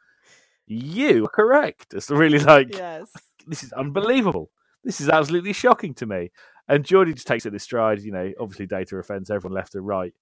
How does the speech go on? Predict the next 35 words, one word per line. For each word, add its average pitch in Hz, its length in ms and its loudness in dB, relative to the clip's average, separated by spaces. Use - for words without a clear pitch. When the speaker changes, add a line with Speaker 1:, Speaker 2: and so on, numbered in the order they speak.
Speaker 1:
But 123 100 -2
it 135 40 2
was 131 140 0
a 151 60 2
really 160 340 4
funny 139 560 2
sort 120 220 -6
of 120 80 -8
little 117 340 -4
line, 95 500 -2
um, 98 460 -2
where 110 400 2
Data 107 380 -2
just 98 200 -12
like, 92 300 -10
"I'm 107 180 -2
never 95 240 -6
wrong 90 220 -8
about 85 220 -12
the 95 60 -14
time. 90 380 -16
If, 113 200 -12
if 110 80 -12
there's 123 160 -8
one 131 220 2
thing 123 120 -12
I've 113 100 -8
got 113 140 -10
going 110 180 -2
for 101 200 -8
me, 90 280 -8
I've 104 160 0
got 107 160 -6
the 98 80 -12
time. 92 360 -10